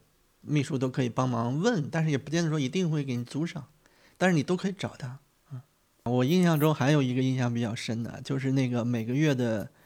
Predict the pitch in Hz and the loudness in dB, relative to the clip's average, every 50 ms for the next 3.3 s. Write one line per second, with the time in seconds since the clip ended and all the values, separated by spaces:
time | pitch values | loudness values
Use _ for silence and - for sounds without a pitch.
0 | _ _ _ - - 185 170 147 127 - 117 104 131 147 139 - 127 110 - - | _ _ _ -2 0 2 2 2 0 -4 -6 -6 -4 -6 -6 -8 -10 -6 -2 0
1 | 185 156 95 - - _ _ _ - 156 180 175 - 180 165 165 165 147 139 - | 0 0 -2 -6 -14 _ _ _ -4 -4 -4 0 2 2 4 4 4 4 4 2
2 | 175 160 135 123 117 92 107 110 95 95 113 127 120 117 123 135 143 156 160 160 | 0 0 0 -2 -4 -4 -4 -6 -6 -6 -4 -4 -2 -2 -2 -2 -2 -4 -4 -6
3 | - - - - - _ | -6 -10 -14 -16 -16 _